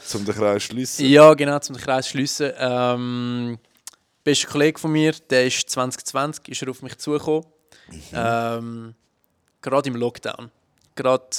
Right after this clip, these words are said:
Speaker 2: keine Ahnung, so zweite Woche Lockdown, hat er sich die ganze Zeit so Kochvideos reingezogen. Er ist, by the way, auch gelernter Koch. Er hat im Widerhotel gelernt, ich habe ihn dort kennengelernt.
Speaker 1: Ja,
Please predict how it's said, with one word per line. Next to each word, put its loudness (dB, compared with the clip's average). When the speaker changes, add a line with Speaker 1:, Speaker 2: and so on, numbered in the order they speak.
Speaker 2:
keine -4
Ahnung, -6
so -8
zweite -6
Woche -6
Lockdown, -2
hat -2
er -6
sich -6
die -10
ganze 0
Zeit -6
so -4
Kochvideos -6
reingezogen. -6
Er -4
ist, -12
by 0
the -6
way, -4
auch 2
gelernter -6
Koch. 2
Er -10
hat -8
im -10
Widerhotel -4
gelernt, -2
ich -14
habe -8
ihn -12
dort -10
kennengelernt. -2
Speaker 1:
Ja, -4